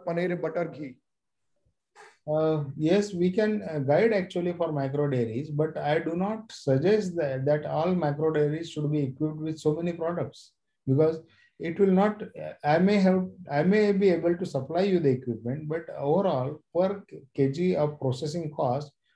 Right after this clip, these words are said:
Speaker 2: will be higher, and you will not be competitive in the market considering the logistics cost and other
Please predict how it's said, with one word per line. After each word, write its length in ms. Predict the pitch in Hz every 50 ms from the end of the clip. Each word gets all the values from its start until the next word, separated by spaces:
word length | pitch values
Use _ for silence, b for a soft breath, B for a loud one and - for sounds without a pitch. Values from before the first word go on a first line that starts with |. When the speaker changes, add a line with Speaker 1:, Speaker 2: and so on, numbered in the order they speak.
| _ -
Speaker 2:
will 200 | 143 151 156 160
be 120 | 170 180
higher, 560 | 160 139 147 160 180 170 147 147 151 - - -
and 380 | 147 143 147 151 156 170 170 _ _ _ _ _ -
you 160 | 147 160 165
will 100 | 170 170 175
not 140 | 190 196 190
be 100 | 214 196
competitive 680 | 202 147 143 139 131 165 170 170 180 175 185 185 170 165
in 60 | 165
the 120 | 160 156 147 139
market 340 | 135 135 131 175 175 175 -
considering 440 | 156 147 135 - - 160 160 160 160
the 100 | 160 143
logistics 640 | 135 127 123 131 147 147 - - 175 165 - -
cost 340 | - - 147 147 151 147 -
and 160 | 156 147 143
other 220 | 131 131 135 135